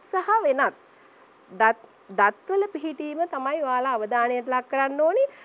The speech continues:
පුතේ දන්නවා සාමාන්‍යයෙන් අපිට තියෙන දත් වර්ග ප්‍රධාන හතරක් තියෙනවා. මුලින්ම තියෙනවා කෘන්තක, ඊළඟට රදනක, පුරස්චාර්වක සහ චාර්වක කියලා දත් ආකාර හතරක් තියෙනවා.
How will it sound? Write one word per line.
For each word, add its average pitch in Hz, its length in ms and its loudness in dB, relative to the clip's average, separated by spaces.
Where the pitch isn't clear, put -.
පුතේ 320 300 -4
දන්නවා 277 500 0
සාමාන්‍යයෙන් 294 720 2
අපිට 262 280 -6
තියෙන 294 260 -6
දත් 226 240 -2
වර්ග 269 300 -4
ප්‍රධාන 269 340 -2
හතරක් 254 460 -2
තියෙනවා. 269 480 2
මුලින්ම 262 480 0
තියෙනවා 277 360 0
කෘන්තක, 220 600 -2
ඊළඟට 233 340 -2
රදනක, 226 560 -4
පුරස්චාර්වක 247 840 0
සහ 294 240 -10
චාර්වක 233 440 -2
කියලා 247 240 -6
දත් 233 340 -6
ආකාර 226 380 -2
හතරක් 196 440 -8
තියෙනවා. - 260 -12